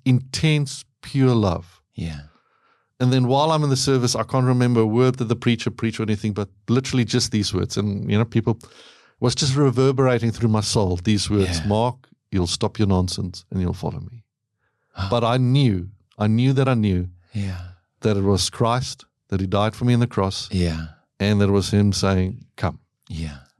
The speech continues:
Speaker 1: I've got a plan for you."
Speaker 2: So how do you, how do you respond to, I'm going to call it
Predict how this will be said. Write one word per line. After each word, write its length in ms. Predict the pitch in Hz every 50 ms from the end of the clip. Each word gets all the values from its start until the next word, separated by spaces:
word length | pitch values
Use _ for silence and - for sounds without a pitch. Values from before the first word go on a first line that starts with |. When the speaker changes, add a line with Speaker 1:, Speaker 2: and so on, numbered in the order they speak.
| _ -
Speaker 1:
I've 140 | - 95 -
got 120 | - 98 92
a 20 |
plan 280 | 90 - 95 87 82 80
for 120 | - - 113
you." 120 | 110 - _ _ _ _ - - - - - _
Speaker 2:
So 180 | - - - 147
how 200 | 143 160 175 185
do 60 | 190
you, 360 | 185 165 151 135 127 120 107 - _ _ -
how 200 | 98 120 135 131
do 60 | 147
you 180 | 139 127 117 107
respond 680 | 107 101 92 - - - - 101 98 95 92 90 82 - - -
to, 260 | 90 82 82 82 78 - _ _ _ _ _ _ - _ _
I'm 200 | - 104 127 131
going 260 | 123 113 101 95 90 85
to 60 | 82
call 400 | - - - - 80 69 67 85
it 140 | 143 160